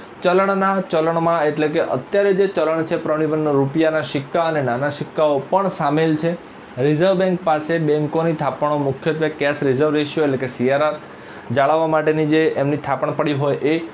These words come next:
Adjustment clearing માટે કાર્યકારી ભંડોળ તરીકે ચાલુ ખાતામાં બેંકો દ્વારા જાળવવામાં આવેલ બેલેન્સનું પ્રતિનિધિત્વ કરે છે. આરબીઆઈ પાસે અન્ય થાપણોની જો મુખ્યત્વે વાત કરવા જઈએ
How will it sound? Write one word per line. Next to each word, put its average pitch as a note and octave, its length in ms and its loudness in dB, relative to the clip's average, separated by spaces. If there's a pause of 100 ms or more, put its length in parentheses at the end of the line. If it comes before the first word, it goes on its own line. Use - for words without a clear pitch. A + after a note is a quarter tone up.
(280)
Adjustment E3+ 540 0
clearing F3 340 2
માટે E3 220 0
કાર્યકારી D#3+ 400 0
ભંડોળ C#3+ 300 0
તરીકે D3+ 360 0
ચાલુ D3 280 0
ખાતામાં D3+ 400 -2
બેંકો B2+ 280 -2
દ્વારા C#3 200 0
જાળવવામાં C3+ 380 0
આવેલ C#3 140 0
બેલેન્સનું C3 520 -2
પ્રતિનિધિત્વ C#3+ 600 0
કરે D3 240 0
છે. D#3+ 400 -8
આરબીઆઈ F3 420 2
પાસે F#3 280 -2
અન્ય D#3+ 300 0
થાપણોની E3 460 -2
જો E3 120 0
મુખ્યત્વે D3+ 380 -2
વાત C#3 320 -2
કરવા D3+ 200 0
જઈએ D#3 360 2